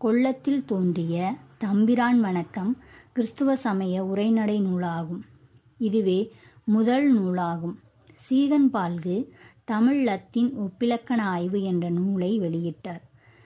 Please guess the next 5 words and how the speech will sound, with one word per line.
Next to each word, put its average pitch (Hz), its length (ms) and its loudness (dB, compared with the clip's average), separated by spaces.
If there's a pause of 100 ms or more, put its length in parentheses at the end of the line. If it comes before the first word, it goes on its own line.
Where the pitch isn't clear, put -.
(280)
வீரமாமுனிவர் 226 1000 4 (260)
வேத 220 460 2
விளக்கம், 180 680 -4
வேதியர் 220 600 2
ஒழுக்கம், 185 640 -4